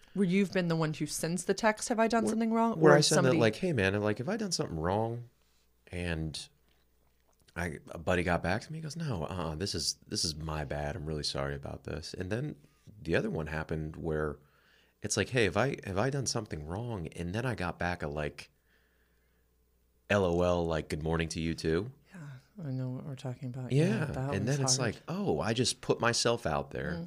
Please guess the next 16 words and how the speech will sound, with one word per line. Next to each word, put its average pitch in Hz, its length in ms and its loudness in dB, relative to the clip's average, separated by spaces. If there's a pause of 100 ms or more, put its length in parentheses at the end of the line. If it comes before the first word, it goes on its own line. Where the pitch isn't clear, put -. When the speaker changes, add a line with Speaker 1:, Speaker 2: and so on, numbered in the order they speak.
(140)
Speaker 1:
Mm-hmm. 175 320 -8
Speaker 2:
and 87 100 0
I, 82 320 2
I 87 140 -2
just, 85 400 -2 (140)
I 90 100 0
was 87 220 0
very 82 320 4
vulnerable," 73 840 -2 (580)
and 85 140 -2
then 87 140 2
you 90 100 -2
deflect. - 800 -4 (140)
Speaker 1:
Yeah. 196 540 -12
Speaker 2:
It's - 120 -16
like, 131 120 -12